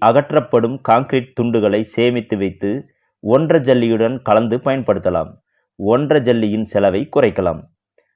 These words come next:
மணல் மற்றும் ஜல்லி இறக்கும்போது தார்ப்பாய் அல்லது சிமெண்ட் சாக்கை விரித்து பரப்பிவிட்டு அதன் மேல் மணல் மற்றும் ஜல்லியை இறக்க வேண்டும்.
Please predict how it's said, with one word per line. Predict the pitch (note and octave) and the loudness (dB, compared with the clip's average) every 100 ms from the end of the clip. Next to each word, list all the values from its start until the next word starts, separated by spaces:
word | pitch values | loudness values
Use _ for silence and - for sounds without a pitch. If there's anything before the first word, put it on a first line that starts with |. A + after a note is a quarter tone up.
| _ | _
மணல் | G2+ B2+ F3 F#3 | -2 2 4 4
மற்றும் | D3 B2 B2+ C3+ | 2 -2 -4 -2
ஜல்லி | A2 A2 A#2+ A#2 C#3 - | 2 2 2 -2 -4 -2
இறக்கும்போது | A2+ C#3+ C#3+ A#2+ G2 F#2 F#2+ C3+ - _ | 0 0 0 -4 -2 -2 -4 -6 -12 _
தார்ப்பாய் | A2 C#3 C3+ C3+ C#3 | 4 4 4 4 4
அல்லது | A2 A2 G#2 A2+ | 2 2 2 -2
சிமெண்ட் | C3 - B2 C3 B2+ | -4 -4 -2 0 -2
சாக்கை | - G#2+ A2+ G2+ | 0 2 2 0
விரித்து | G2+ A2 - A#2 - G2 | -2 -4 -4 -6 -2 -2
பரப்பிவிட்டு | B2 - G2+ F#2 G2+ - - _ _ _ | -2 -2 -4 -4 -8 -8 -14 _ _ _
அதன் | G2+ B2+ C3 | 2 2 2
மேல் | A#2 A#2+ C3+ - | 0 -2 -6 -8
மணல் | G2 G#2+ A#2 B2+ | -4 0 0 -2
மற்றும் | A2 G2+ G#2 G#2 | -6 -6 -6 -4
ஜல்லியை | F#2+ G2+ G#2+ G2+ A#2+ | -4 -2 -2 -4 -2
இறக்க | A2 - | -2 0
வேண்டும். | F#2+ F2 E2 | -4 -4 -8